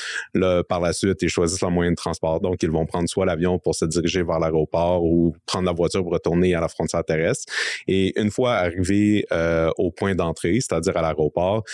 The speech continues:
ils vont pouvoir se déplacer jusqu'à la borne d'inspection primaire d'une façon directe où, euh, cette information-là a déjà été capturée. Donc, toute la déclaration douanière, la déclaration d'immigration, ils vont simplement être validés. Euh,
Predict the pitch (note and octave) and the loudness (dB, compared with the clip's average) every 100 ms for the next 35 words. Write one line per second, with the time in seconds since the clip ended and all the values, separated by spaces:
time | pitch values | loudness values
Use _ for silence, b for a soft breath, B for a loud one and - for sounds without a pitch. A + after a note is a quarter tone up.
0 | B - F#2+ F2 F2 F#2+ G2+ G#2+ - E2+ | B -4 0 0 0 0 2 2 0 -2
1 | F2 F2 E2 A2+ A2 A#2 - G2 F2+ E2 | -2 -2 -2 0 2 0 0 0 0 0
2 | E2+ F#2 F#2 E2 - D#2+ F#2+ F2+ E2+ F2 | 0 2 2 2 -2 -4 -4 -4 -2 0
3 | F2+ F2 D#2+ E2 - F#2+ F2+ E2+ D#2+ F2 | 0 0 0 0 0 0 0 0 0 0
4 | A2+ B B B - B2 C3 C3 - F2+ | -4 B B B -2 2 4 4 2 0
5 | F2 F2 F2+ F2+ F#2+ F#2 E2+ F2+ F2+ G#2 | 0 0 -2 -2 0 -2 0 0 2 2
6 | G2+ F#2 F2 E2+ G2 F2+ - F2 - - | 2 0 0 2 0 2 -2 -2 -4 -2
7 | D2+ D2 B B - F2 D#2+ - G2 E2 | -2 -2 B B -2 0 0 -2 -2 -2
8 | E2 F2 D#2+ D#2 E2 E2 D#2 F2 G#2+ G#2 | 0 0 0 0 0 2 2 0 0 0
9 | D#2 D#2 E2 D#2 F2+ D#2+ E2 D2+ D2+ - | 0 0 0 0 0 0 2 0 0 -2
10 | F#2 F2 D#2+ - G2 G#2 G2+ G#2 - F2 | 0 0 0 -2 -2 0 0 -2 -4 -4
11 | D#2+ F2 E2 D2+ - - B B B B | -4 -4 -2 -4 -6 -8 B B B B
12 | - D#2 D2+ D2+ | -6 -2 0 0